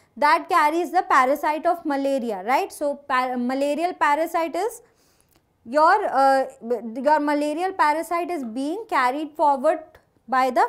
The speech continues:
female Anopheles. Female Aedes, it is one of the kind of mosquito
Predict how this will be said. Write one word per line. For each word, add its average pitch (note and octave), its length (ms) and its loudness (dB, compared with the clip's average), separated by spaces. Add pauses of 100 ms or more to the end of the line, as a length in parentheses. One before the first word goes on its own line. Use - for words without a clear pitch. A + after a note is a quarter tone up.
female F4+ 340 -2
Anopheles. G#3+ 640 -4 (380)
Female G4+ 460 0
Aedes, A#3 520 0 (200)
it C#4+ 180 -2
is F4+ 180 0
one D4 200 0
of D4 180 -2
the F4 100 0
kind C4+ 360 -4
of F4+ 140 0
mosquito C4 560 -4